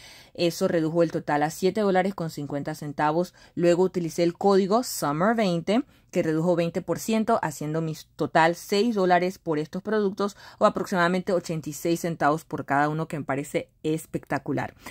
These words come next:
En esa misma transacción, yo también hice la compra de los CoverGirls y decidí agarrar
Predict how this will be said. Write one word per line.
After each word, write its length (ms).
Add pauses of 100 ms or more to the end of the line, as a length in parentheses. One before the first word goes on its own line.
(140)
En 140
esa 200
misma 260
transacción, 760
yo 160
también 480
hice 200
la 160
compra 460
de 460
los 260
CoverGirls 720 (580)
y 260
decidí 540
agarrar 680